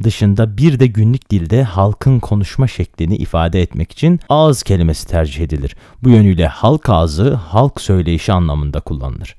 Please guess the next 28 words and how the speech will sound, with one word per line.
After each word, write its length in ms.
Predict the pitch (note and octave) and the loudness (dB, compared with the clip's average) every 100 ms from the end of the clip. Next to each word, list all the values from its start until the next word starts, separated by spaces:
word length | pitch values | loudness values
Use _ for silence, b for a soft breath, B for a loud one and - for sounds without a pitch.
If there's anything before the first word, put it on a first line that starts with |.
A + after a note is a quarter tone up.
| - | -8
Ağız 340 | - D3 E3 - | -2 0 -2 0
kelimesi 500 | C#3 G#2+ F#2+ F#2+ F#2+ | 0 2 0 2 2
nedense 540 | B2+ D3 B2+ B2 A2 | 2 2 2 0 0
daha 260 | G2 B2+ E3+ | 2 2 2
çok 340 | C#3 C3 - | 2 -2 -2
olumsuz 500 | G#2+ A2 A2+ D3 C#3 | 0 2 2 0 -2
çağrışımları 680 | - F2 F2 - E2+ E2+ F2+ | 0 2 2 0 0 2 2
yansıtır. 500 | E2 D2 - C#2+ - | 0 -4 -8 -12 -6
Ağzı 400 | E2 F#2 G#2+ A2+ | 0 2 2 2
laf 240 | A2+ A2 F#2 | 2 2 0
yapmak, 380 | D#2 - A2+ - | -2 -2 -4 -2
ağzına 420 | F2+ G#2 A2+ G#2+ | 0 2 2 2
geleni 320 | F#2 D#2 C#2+ | 0 -2 -4
söylemek, 540 | - B2+ G#2 F2 A#2 - - | 0 0 2 2 0 -4 -2
ağzını 440 | G#2+ A2 G2 F2+ | 2 2 2 -2
hayra 440 | D#2 G2+ G#2 G#2 D#2+ | 0 2 2 2 0
açmak, 480 | F#2+ - A2 C#3 - | -2 0 -2 -2 -2
ağzının 480 | A2 A#2 A2 G#2 C3+ | 2 2 2 2 2
payını 420 | - A#2 G2+ A2+ | 2 2 2 2
vermek 380 | G2 E2 E2 - | 2 0 -2 -4
gibi. 220 | - - - - | -10 -12 -10 -4
Türkçe'de 480 | B2+ - A#2 A2 - b | -2 2 2 2 0 b
sözle 460 | - C3+ C#3+ B2 A#2 | -2 4 4 4 4
ilgili 480 | A2 G#2+ G#2+ G2 G#2 | 2 0 -2 0 4
diğer 380 | C#3 A2+ E3+ | 4 6 2
bir 100 | B2 | 0
kelime 420 | G2 A#2 G#2 A2+ A#2 | -2 -2 0 0 -2
ise 380 | - C#3+ F3+ | 0 0 0